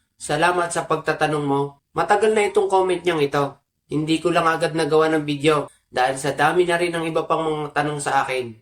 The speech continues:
Pero dahil nga nag-backread ako at marami pa rin ang nagtatanong sa akin hanggang ngayon,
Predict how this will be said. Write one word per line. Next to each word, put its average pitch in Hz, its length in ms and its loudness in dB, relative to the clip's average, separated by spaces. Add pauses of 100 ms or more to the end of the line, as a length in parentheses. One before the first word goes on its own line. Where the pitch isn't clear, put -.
(220)
Pero 139 240 0
dahil 147 480 0
nga 147 160 -2
nag-backread 143 560 -4
ako 170 320 2
at 151 240 -2 (320)
marami 226 400 2
pa 208 160 2
rin 190 80 0
ang 180 160 0
nagtatanong 160 480 -2
sa 147 240 2
akin 147 160 -2
hanggang 139 240 -2
ngayon, 120 400 -4